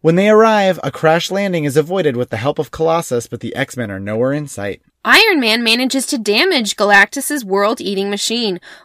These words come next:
Speaker 2: only to have Galactus teleport himself, the machine, and Reed Richards to his ship. Aboard his ship, Galactus and Reed have the beginnings of a fairly pleasant conversation.
Speaker 1: Back at Doom Base, Doctor Doom has a new plan and breaks free of his prison cell.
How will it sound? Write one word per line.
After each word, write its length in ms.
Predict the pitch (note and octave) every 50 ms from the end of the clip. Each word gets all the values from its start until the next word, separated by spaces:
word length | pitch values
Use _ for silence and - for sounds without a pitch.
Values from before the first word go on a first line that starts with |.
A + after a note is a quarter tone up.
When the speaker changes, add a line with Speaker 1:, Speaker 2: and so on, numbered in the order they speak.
| _ -
Speaker 2:
only 260 | D4 F#4+ A4 G4 C#4+
to 60 | A3
have 260 | A3+ A3 G#3 A3 A3
Galactus 560 | - A3+ A3+ B3 D#4 G4+ A#4 - G4 G4+ -
teleport 560 | - - F#4+ A#4 A#4+ G4 - - C4 B3 C4+ C4+
himself, 520 | B3 A3+ A#3 - - D#4 - E4 C#4+ -
the 100 | - A#3
machine, 440 | C4 C4+ C4+ - - G#4 G4+ G4+ F4
and 320 | C#4+ - E4+ G#4 A4 G#4+ D4+
Reed 220 | E4+ E4+ D4+ B3
Richards 420 | A3+ F#4+ G#4+ - - C4 B3+ B3+ -
to 140 | - - D4+
his 220 | C4+ D4 D#4+ -
ship. 320 | - - C#4+ C4+ G#3 - - _ _ - - - - - _
Aboard 380 | - F#3 F3+ G3 A3+ C#4+ G4+ E4
his 180 | C#4 A3 F#3+
ship, 300 | - - F#3+ F3+ F3+ -
Galactus 500 | - G3 F#3+ G3 G3+ A#3 - - F#4 -
and 140 | G#4 G#4 F#4+
Reed 220 | C#4+ B3+ B3 C#4 C#4+
have 180 | D#4 D#4+ -
the 80 | _ -
beginnings 520 | F4+ F4 E4+ - G4+ G#4 G#4 G4+ G4 -
of 120 | E4+ C#4+ D4+
a 80 | E4
fairly 420 | - - - G3+ F#3+ F#3+ G3+ C4 D#4
pleasant 380 | - - F3+ F3 - G3+ B3
conversation. 800 | - - F3+ F3+ F3+ A#3+ C#4 - G#4 A4 G4+ - - F3+ D#3+ E3 - - A#2+ A2+ _
Speaker 1:
Back 240 | - B2+ G#2+ A2 C3
at 100 | C3+ B2+
Doom 220 | B2 E3+ F#3+ F#3+
Base, 260 | F3 E3+ E3 D#3+ -
Doctor 320 | - - F#3 F#3 F#3 - G3
Doom 200 | F3 G#3+ G#3+ G3
has 120 | G3+ F#3
a 60 | F3+
new 180 | F#3 F#3+ G#3+ A3+
plan 300 | - - A3 A#3 A3+ G#3
and 160 | E3+ C#3 A#2
breaks 280 | A#2 C3 D3 C3+ - -
free 260 | - - D#3 D#3 D3+
of 80 | C#3 -
his 140 | B2+ A2+
prison 360 | - - - C#3 C3+ C3 C3 A#2
cell. 340 | - - G#2+ G2 G2 G2